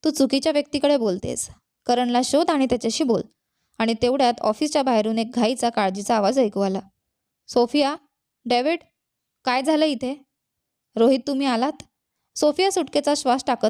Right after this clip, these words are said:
म्हणाली, जणू तिला आपला तारणहार सापडला होता. दरम्यान मायरा सिंगने आतून एक सुस्कारा टाकला आणि बाहेर वळून पाहिलं.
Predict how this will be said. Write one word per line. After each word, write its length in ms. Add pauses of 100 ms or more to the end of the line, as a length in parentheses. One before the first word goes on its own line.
म्हणाली, 320
जणू 320
तिला 200
आपला 260
तारणहार 480
सापडला 400
होता. 220 (680)
दरम्यान 400
मायरा 300
सिंगने 280
आतून 280
एक 100
सुस्कारा 420
टाकला 300
आणि 120
बाहेर 280
वळून 280
पाहिलं. 280